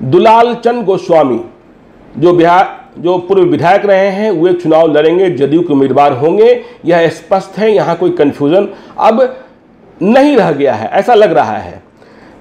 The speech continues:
पूर्णिया, पूर्णिया में तो जदयू के मौजूदा सांसद हैं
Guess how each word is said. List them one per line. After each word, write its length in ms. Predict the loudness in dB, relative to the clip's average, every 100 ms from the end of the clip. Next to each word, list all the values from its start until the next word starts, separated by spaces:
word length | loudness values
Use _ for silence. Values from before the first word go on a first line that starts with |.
| -2
पूर्णिया, 400 | 0 2 2 2
पूर्णिया 640 | 0 -4 -2 -2 0 0
में 160 | 4 2 0 -16 _ _ _ -2
तो 140 | 0
जदयू 300 | 2 0 0
के 140 | 0
मौजूदा 440 | 2 2 0 0 -2
सांसद 380 | 0 -2 -2 -2
हैं 380 | -4 -6 -10